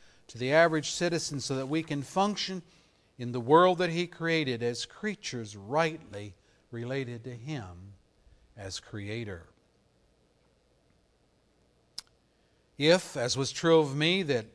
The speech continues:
I had to have an emergency appendectomy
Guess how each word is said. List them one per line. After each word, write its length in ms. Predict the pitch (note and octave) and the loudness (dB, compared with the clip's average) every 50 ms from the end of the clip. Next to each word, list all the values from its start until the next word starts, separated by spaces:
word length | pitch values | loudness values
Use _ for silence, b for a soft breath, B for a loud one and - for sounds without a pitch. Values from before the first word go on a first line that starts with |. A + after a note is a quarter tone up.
| - - - - | -20 -20 -12 -6
I 200 | A#2 A#2+ B2 B2+ | -4 -2 -2 -2
had 300 | B2 C3+ D3 D3 D3+ C#3 | -2 -2 0 0 0 0
to 80 | D3 C#3 | -2 -2
have 360 | C3+ D3+ D#3+ D#3+ E3 D#3+ C#3+ | 0 2 4 4 4 4 2
an 160 | C3+ A#2 G#2+ | -2 -6 -6
emergency 600 | A2 A#2 B2+ D3+ E3+ E3+ C3+ D3 C#3+ B2+ - C#3 | -6 -4 0 2 2 0 0 -4 -10 -10 -8 -8
appendectomy 960 | C3+ B2+ C3 C3 A#2+ B2 B2 B2 D3 D#3+ E3+ E3 - F3+ F3 F3 F3+ F#3+ G3 | -6 -6 -6 -6 -8 -10 -10 -6 -4 -4 -4 -6 -8 -12 -10 -10 -12 -12 -14